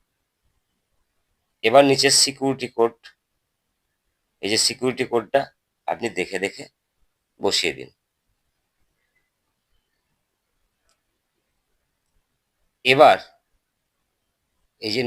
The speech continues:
নিচে ডিসপ্লে অপশন দেখতে পাচ্ছেন, এখানে টাচ করে দিন। এবার স্ক্রল করে নিচে চলে আসুন।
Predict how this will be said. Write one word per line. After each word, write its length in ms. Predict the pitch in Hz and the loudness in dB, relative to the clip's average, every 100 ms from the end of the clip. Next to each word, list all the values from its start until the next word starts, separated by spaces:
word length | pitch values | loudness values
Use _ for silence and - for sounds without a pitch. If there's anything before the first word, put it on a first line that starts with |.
| 123 | -2
নিচে 280 | 123 - 147 - _ _ _ _ - - - | 2 4 4 2 _ _ _ _ -20 -12 -2
ডিসপ্লে 480 | 135 - - 147 143 107 | 2 2 2 4 6 4
অপশন 300 | - - 120 - _ _ _ | 0 -4 -4 -8 _ _ _
দেখতে 260 | 101 - 101 | -6 -4 -4
পাচ্ছেন, 320 | 101 98 - 139 - _ _ _ _ _ - | -2 -2 -4 -6 -16 _ _ _ _ _ -10
এখানে 280 | - 104 135 | -6 -4 -2
টাচ 160 | - 87 - | 0 -2 -4
করে 140 | 73 67 | -12 -16
দিন। 100 | 69 _ _ _ _ _ _ - - _ _ _ _ _ _ - | -20 _ _ _ _ _ _ -20 -20 _ _ _ _ _ _ -4
এবার 200 | 95 131 139 | 4 4 4
স্ক্রল 260 | - 127 135 135 | 4 6 6 2
করে 120 | 143 131 | 0 0
নিচে 160 | 117 123 | -4 -4
চলে 140 | 127 123 | 2 2
আসুন। 200 | - 143 | 2 -8